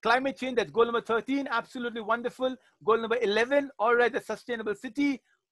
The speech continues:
Goal number four, good education, quality education. Wonderful. Peace and justice. Absolutely. Good health. I'm, I'm so proud of the way you're using your goals. At least today,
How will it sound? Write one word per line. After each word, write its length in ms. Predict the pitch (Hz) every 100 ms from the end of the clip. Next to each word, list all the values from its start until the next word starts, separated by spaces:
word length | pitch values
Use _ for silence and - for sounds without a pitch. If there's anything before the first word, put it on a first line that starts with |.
| _
Goal 120 | 226 247
number 200 | 233 214
four, 340 | - 262 233
good 200 | 190 254
education, 760 | 226 214 196 254 - 262 233 - _
quality 380 | 233 269 226 247
education. 560 | 214 233 247 - 247 220 _ _ _ _
Wonderful. 480 | 220 320 277 - 185 -
Peace 200 | 277 240
and 140 | 240
justice. 440 | 190 262 - 277 - 254
Absolutely. 520 | 285 - 262 220 185
Good 200 | 165 294
health. 280 | 196 269 269 _ _ _ _ -
I'm, 280 | 214 220 262
I'm 160 | 196 202
so 300 | - 277 285
proud 420 | - 226 220 226
of 160 | 208 180
the 80 |
way 160 | 196 220
you're 200 | 220 202
using 340 | 190 240 247
your 120 | 233 185
goals. 280 | 196 202 - _ _ -
At 180 | 240 -
least 340 | 294 277 - -
today, 440 | 220 262 247